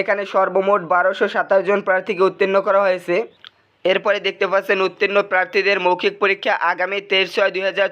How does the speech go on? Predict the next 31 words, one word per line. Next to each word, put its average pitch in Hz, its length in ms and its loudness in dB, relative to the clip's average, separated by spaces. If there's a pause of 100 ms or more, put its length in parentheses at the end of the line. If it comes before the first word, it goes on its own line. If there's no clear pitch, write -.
চব্বিশ 190 300 2 (100)
তারিখ 185 200 -2 (100)
থেকে 170 240 0 (680)
পর্যায়ক্রমে 196 680 2 (100)
গ্রহণ 185 240 4 (120)
করা 190 220 2
হবে। 180 200 -2 (560)
এ 190 100 2 (120)
অধিদপ্তরের 196 680 2
ওয়েবসাইট, 185 500 0 (140)
টেলিটকের 190 600 0
ওয়েবসাইট 196 560 0 (160)
ও - 20 6 (200)
এসএমএস 190 400 -2
এর 214 120 0
মাধ্যমে 190 320 2 (120)
প্রার্থীদের 180 480 0 (100)
বিস্তারিত 190 400 0 (140)
জানানো 185 360 0
হবে। 175 200 -2 (680)
আপনাদের 208 380 2 (120)
কবে 185 280 4
মৌখিক 196 280 2 (100)
পরীক্ষা 202 340 2
অনুষ্ঠিত 196 360 0 (120)
হবে 170 160 2 (160)
এই 190 140 4
সম্পর্কে 196 380 2 (100)
আপনাদের 190 400 0
এসএমএস 190 380 0
এর 190 60 2